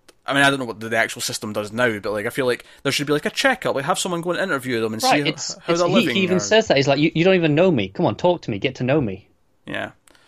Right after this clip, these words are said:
Speaker 2: And, and that's, that's kind of it, isn't
Speaker 1: But,
Speaker 2: it? It's like,
Speaker 1: but,
Speaker 2: "Right, maybe, maybe that should be it."
Speaker 1: but the weird thing is, he actually hurts his case 'cause he gets angry and he, like, screams at her. It's like, "Well, you get no chance <laughs> now. You just blew up in
Speaker 2: Yeah,
Speaker 1: our face."
Speaker 2: you, you,
Speaker 1: Like,
Speaker 2: you just made it worse, yeah.
Speaker 1: yeah, you, you, you lost your temper within about thirty seconds.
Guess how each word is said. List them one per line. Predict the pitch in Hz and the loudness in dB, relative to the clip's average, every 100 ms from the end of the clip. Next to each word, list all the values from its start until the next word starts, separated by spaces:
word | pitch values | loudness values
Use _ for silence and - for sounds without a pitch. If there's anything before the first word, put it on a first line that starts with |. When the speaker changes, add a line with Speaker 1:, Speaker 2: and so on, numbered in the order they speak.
| - | -2
Speaker 2:
And, | 131 123 | 0 0
and | 139 | -2
that's, | 143 - - | -4 -8 -6
that's | 139 - | -6 -2
kind | 147 139 | -2 0
of | 135 | 0
it, | 131 | 4
isn't | 120 | 4
Speaker 1:
But, | 104 | 4
Speaker 2:
it? | |
It's | 104 | -6
like, | 110 - - | -10 -8 -2
Speaker 1:
but, | 156 | -2
Speaker 2:
"Right, | 175 | 0
maybe, | 156 151 | -2 -2
maybe | 147 147 | -2 -2
that | 147 - | -2 -2
should | 170 151 | -4 -2
be | 107 | -2
it." | - | -4
Speaker 1:
but | 185 | -4
the | 185 | 0
weird | 226 | 2
thing | - 139 | 2 0
is, | 165 | 0
he | 131 127 | 0 0
actually | 131 127 | 0 -6
hurts | 123 123 | -8 -10
his | - | -6
case | 156 139 | -6 -6
'cause | 120 | -6
he | |
gets | 110 95 | -6 -2
angry | 120 131 110 104 | -2 -2 -4 -6
and | 110 | -6
he, | 107 | -6
like, | 107 - - 110 - | -8 -10 -8 -8 -4
screams | - 147 127 | -2 0 0
at | 113 | 0
her. | |
It's | 113 117 | 0 -4
like, | 120 | 0
"Well, | 131 139 139 | 2 4 2
you | 127 | 0
get | 120 | -2
no | 147 | -2
chance | - 147 147 | 0 0 2
<laughs> | 165 | 2
now. | 170 | 4
You | 131 139 | 2 0
just | 127 139 - | -2 -4 -6
blew | - 131 | -4 0
up | 131 | 2
in | 120 | 0
Speaker 2:
Yeah, | |
Speaker 1:
our | 120 | 0
face." | - 123 110 | -2 -4 -2
Speaker 2:
you, | 127 | -2
you, | |
Speaker 1:
Like, | 117 - | -2 -4
Speaker 2:
you | 131 | -4
just | 123 131 | -4 0
made | 127 | 2
it | 127 | 2
worse, | 117 98 - 131 | 0 0 -4 -2
yeah. | 101 110 | -2 0
Speaker 1:
yeah, | 123 | -2
you, | 120 | -2
you, | 147 143 | -2 -2
you | 139 139 | 0 0
lost | 143 151 | 0 -2
your | 143 | -6
temper | - 139 127 - 113 | -2 -2 -2 -4 -6
within | 113 117 | -4 -6
about | 113 - | -6 -4
thirty | 120 87 | -2 -2
seconds. | - 117 - 101 101 | -2 -4 -4 -12 -12